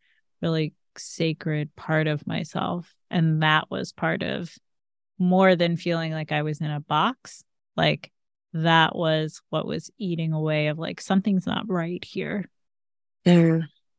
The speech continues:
Speaker 2: Such a powerful realization.
Speaker 1: Mm-hmm.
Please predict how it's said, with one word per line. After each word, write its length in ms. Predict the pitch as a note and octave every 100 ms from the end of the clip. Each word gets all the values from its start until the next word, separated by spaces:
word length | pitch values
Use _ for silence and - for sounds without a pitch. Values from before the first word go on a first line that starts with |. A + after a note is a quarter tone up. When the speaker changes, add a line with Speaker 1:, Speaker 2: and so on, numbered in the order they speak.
| _ _ _ _ -
Speaker 2:
Such 220 | - F3
a 80 | E3+
powerful 440 | D3 D3 D#3 D#3+
realization. 800 | D#3 D#3 D#3+ D#3 D#3+ - E3 D#3+ - _ _ _
Speaker 1:
Mm-hmm. 400 | F3+ D#3 F3 E3+